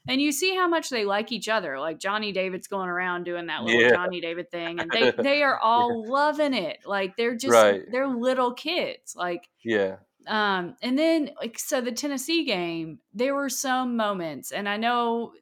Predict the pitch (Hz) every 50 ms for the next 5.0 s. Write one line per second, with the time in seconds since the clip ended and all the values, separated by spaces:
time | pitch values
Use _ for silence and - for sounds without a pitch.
0 | _ _ - 196 214 214 - _ 196 220 - - 226 240 - 247 240 226 - -
1 | 226 214 214 208 202 196 196 185 - 180 156 156 160 160 156 151 156 151 160 156
2 | 156 165 - - 247 247 240 233 220 208 233 226 240 220 196 - 190 185 - 185
3 | 175 - 170 160 151 151 151 - - 170 - 202 214 233 - - 262 302 320 -
4 | 330 330 330 - 294 285 - 311 311 302 - - 339 320 - 185 160 156 165 -